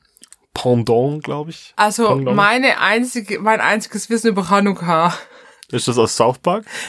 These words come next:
Speaker 2: ist das aus Friends,
Speaker 1: <laughs> Okay.
Speaker 2: wo Ross als Weihnachtsgürteltier kommt, weil er kein Kostüm gekriegt hat.
Speaker 1: <laughs> Das Weihnachtsgürteltier.
Speaker 2: So,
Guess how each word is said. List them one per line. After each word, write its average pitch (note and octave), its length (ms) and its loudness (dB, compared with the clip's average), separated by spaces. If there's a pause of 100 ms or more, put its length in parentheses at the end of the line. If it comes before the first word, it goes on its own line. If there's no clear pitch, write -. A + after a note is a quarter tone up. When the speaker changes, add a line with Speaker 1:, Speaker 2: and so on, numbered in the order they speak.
(120)
Speaker 2:
ist D#4+ 180 -6
das D#4 140 -2
aus B3 220 2
Friends, G#3+ 720 0
Speaker 1:
<laughs> - 420 -8
Okay. A2 260 -6 (220)
Speaker 2:
wo A#3 120 6 (200)
Ross B3 300 2 (100)
als G#3+ 420 2
Weihnachtsgürteltier G#3+ 1700 0
kommt, F#3 320 -2
weil F#3 140 2
er F#3 80 2
kein F#3 240 0
Kostüm F#3 340 -2
gekriegt D#3+ 320 -2
hat. F3+ 120 -2
Speaker 1:
<laughs> - 100 -20
Das - 80 -20
Weihnachtsgürteltier. G#2 1000 -4
Speaker 2:
So, G3 420 2